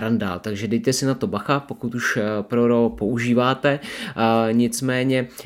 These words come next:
Apple ještě, nebo Apple, eh, vývojáři třetích stran k tomu zmínili, že budou tento formát, eh, také využívat, eh, konkrétně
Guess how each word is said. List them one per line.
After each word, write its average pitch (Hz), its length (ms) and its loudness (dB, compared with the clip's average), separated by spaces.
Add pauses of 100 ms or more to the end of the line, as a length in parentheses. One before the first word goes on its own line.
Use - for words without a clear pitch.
(100)
Apple - 240 2
ještě, 131 480 2
nebo 120 260 2
Apple, 101 240 -2 (220)
eh, 113 160 2
vývojáři 151 600 4
třetích 143 420 -4
stran 135 340 -4
k 135 80 -12
tomu 147 240 0
zmínili, 127 600 2
že 127 120 -2
budou 127 240 2
tento 135 280 0
formát, 127 460 -2
eh, 95 340 -2
také 139 360 4
využívat, 156 760 2
eh, 120 180 2
konkrétně 123 580 0